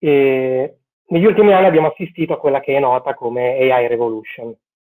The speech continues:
E nonostante le reti neurali, l'S V M, tutti i metodi che conosciamo si-, erano già noti quaranta anni fa, eh, soltanto negli ultimi anni c'è stata questa esplosione di machine learning, deep learning e A I in generale.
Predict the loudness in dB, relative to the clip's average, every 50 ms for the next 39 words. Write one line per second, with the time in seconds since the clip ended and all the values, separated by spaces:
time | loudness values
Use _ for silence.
0 | _ _ _ _ _ _ _ _ -4 -2 -2 -2 0 0 -2 0 2 0 0 0
1 | -4 -8 -12 -6 -2 -2 -2 -2 -2 -4 -4 -2 -2 -2 0 0 0 2 2 2
2 | 2 2 2 0 0 -4 -4 -10 -4 -2 -2 -2 -2 -4 -8 -10 -14 -4 -2 0
3 | 0 0 0 0 -4 -4 -4 -6 -6 -4 -6 -6 -6 -4 -2 0 0 0 0 -2
4 | -4 -6 -8 _ -10 -10 -8 -6 -2 -2 0 0 0 -2 -2 0 0 0 0 0
5 | -2 -6 -12 -10 -6 -4 -2 -2 -2 -4 -4 -4 -2 -2 -4 -4 -2 -2 -2 -2
6 | -4 -8 _ _ _ _ _ _ _ _ _ _ _ _ _ _ _ -2 0 2
7 | 2 2 0 0 0 -2 -2 -2 -4 -4 -6 -8 -4 -2 -2 -2 0 0 2 0
8 | 0 0 2 2 2 4 4 2 2 2 2 2 0 0 -2 -8 -8 _ -8 -8
9 | -8 -8 -8 -12 -10 _ -16 -16 -14 _ -2 -2 0 0 -2 0 0 0 0 -2
10 | -4 -6 -8 -8 -8 -8 -10 -8 -6 -4 -2 0 0 0 0 0 -2 -6 -10 -12
11 | -10 -6 -6 -4 -4 -4 -6 -6 -6 -6 -6 -6 -6 -8 -10 -10 -10 -10 -12 -10
12 | -14 -16 -16 -18 -20 -20 -20